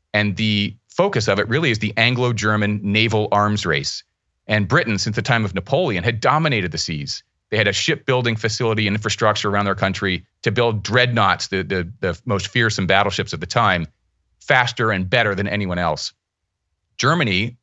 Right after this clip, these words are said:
while it was growing from the time of Bismarck in eighteen seventy, it was this ma-, you know, had the most powerful land army of the time. But in order to grow, felt they needed to feed their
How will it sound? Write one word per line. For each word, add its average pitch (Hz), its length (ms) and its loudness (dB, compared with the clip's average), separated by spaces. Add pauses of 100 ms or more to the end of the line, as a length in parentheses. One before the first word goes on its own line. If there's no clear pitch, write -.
while 113 200 4
it 104 60 0
was 104 120 -2
growing 120 360 0
from 101 120 -4
the 98 60 0
time 104 240 0
of 87 120 -6
Bismarck 117 500 0
in 90 60 -2
eighteen 101 260 -4
seventy, 110 400 0
it 87 40 -2
was 85 160 -4
this 80 160 -8
ma-, 135 280 -2
you 110 100 -4
know, 87 80 2
had 104 120 0
the 117 80 -2
most 135 220 0
powerful 120 340 2
land 98 240 0
army 90 260 0
of 80 80 -4
the 87 80 -4
time. 80 460 -2 (420)
But 110 120 2
in 127 80 0
order 170 160 2
to 185 100 -2
grow, 131 320 4
felt 117 220 0
they 120 100 0
needed 113 240 0
to 101 80 0
feed 156 640 -4
their 101 480 2